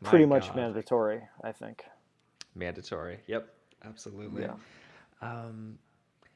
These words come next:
Speaker 1: oh gosh, there's something else I wanted to ask about that. Oh, actually, this is, this is a,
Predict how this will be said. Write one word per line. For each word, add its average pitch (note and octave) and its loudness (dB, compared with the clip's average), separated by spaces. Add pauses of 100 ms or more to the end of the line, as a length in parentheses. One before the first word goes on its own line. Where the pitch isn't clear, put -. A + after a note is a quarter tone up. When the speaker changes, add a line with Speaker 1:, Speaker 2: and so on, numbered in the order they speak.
(580)
Speaker 1:
oh C3 -8
gosh, A#2 -8
there's A2 -4
something D3 -6
else C#3 -6
I - -6
wanted A#2 -8
to - -12
ask D3+ -8
about F2 -10
that. E2+ -10
Oh, - 2
actually, F3 -2
this - -4
is, D#3 -6
this C#3+ -8
is C#3+ -4
a, G#2+ -2